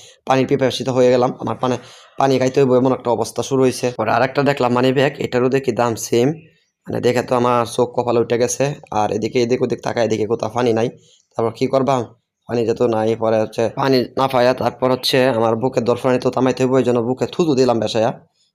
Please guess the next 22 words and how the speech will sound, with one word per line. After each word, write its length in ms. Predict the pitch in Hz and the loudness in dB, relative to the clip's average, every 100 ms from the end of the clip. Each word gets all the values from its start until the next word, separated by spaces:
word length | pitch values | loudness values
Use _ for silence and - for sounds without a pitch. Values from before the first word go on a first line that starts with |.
| _ | _
একটু 180 | 110 117 | -10 -8
থুতু 280 | 113 139 131 | -6 -4 -2
দিলাম, 260 | 117 127 147 - | 0 0 0 0
দিয়া 200 | 123 113 | 0 0
বুকের 280 | 107 110 110 | 0 -4 -6
দরফানিটা 480 | 101 101 120 117 113 | -6 -6 -4 0 -2
থামাইলাম। 460 | - 117 110 120 190 _ _ _ _ _ | -2 -2 0 -2 -4 _ _ _ _ _
আর 100 | 113 | -4
এদিকে 280 | 107 117 131 | -2 -2 -2
দেখি 340 | 131 131 - 135 | 0 0 0 -2
আমাদের 440 | - 107 110 113 107 | 0 -2 -2 -2 -2
বস 220 | 107 120 123 - - | 0 0 -2 -14 -8
হচ্ছে 200 | 113 117 | -6 -4
জামাল, 260 | 107 120 120 | 0 0 2
দেখে 140 | 151 | 2
আমাদের 480 | 151 139 131 135 139 - _ _ _ | 4 4 4 4 2 -2 _ _ _
ক্যাপ্টেন 380 | 127 123 139 127 | -4 -2 0 2
জামাল 240 | 123 127 113 | 2 2 2
ভাইকে 200 | 113 113 | 0 -2
দেখে 360 | 123 - 123 | -4 0 -2
অনেক 320 | 131 104 110 | -2 -4 -4
বেশি 220 | 107 110 | -4 -6